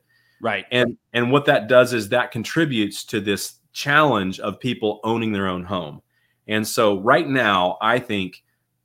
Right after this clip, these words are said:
Speaker 2: um, the, the future for us to get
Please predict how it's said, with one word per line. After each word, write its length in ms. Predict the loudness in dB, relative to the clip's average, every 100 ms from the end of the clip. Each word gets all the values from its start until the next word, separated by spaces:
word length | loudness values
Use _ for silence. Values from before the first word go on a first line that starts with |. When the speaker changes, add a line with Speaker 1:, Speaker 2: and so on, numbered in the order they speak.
| _
Speaker 2:
um, 440 | -4 -2 -2 -6 -12 _ _ _ _ -20 -10
the, 220 | -10 -10 -12
the 120 | -8
future 580 | 2 2 2 0 0 -2
for 140 | -2
us 200 | -2 -4
to 100 | -6
get 220 | -6 -6